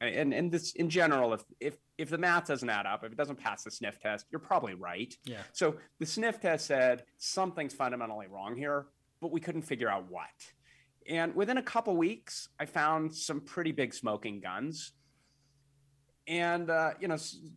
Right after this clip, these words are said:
Speaker 1: call it along the lines of something like, you know, ten percent of people trying to buy couldn't. And how do you drive to action?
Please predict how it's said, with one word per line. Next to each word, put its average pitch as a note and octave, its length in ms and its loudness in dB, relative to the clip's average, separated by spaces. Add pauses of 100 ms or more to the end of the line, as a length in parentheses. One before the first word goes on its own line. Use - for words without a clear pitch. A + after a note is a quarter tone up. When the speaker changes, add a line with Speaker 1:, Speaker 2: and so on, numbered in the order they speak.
Speaker 1:
call G3+ 560 2
it E3 40 -2
along D#3 280 6
the C3+ 80 2
lines C3 420 2
of B2+ 180 -8
something B2+ 540 -2
like, A2 400 0 (720)
you F3 80 -12
know, F3+ 120 -12 (200)
ten D#3+ 300 0
percent C#3+ 320 2
of B2+ 60 -2
people A#2+ 240 -2
trying A2 360 -2
to G#2 60 -4
buy F#2 260 -6
couldn't. - 200 -16 (1400)
And E3+ 260 2
how - 240 -2
do C4+ 60 4
you A#3+ 100 4
drive C3+ 360 6
to - 140 0
action? A2+ 680 -6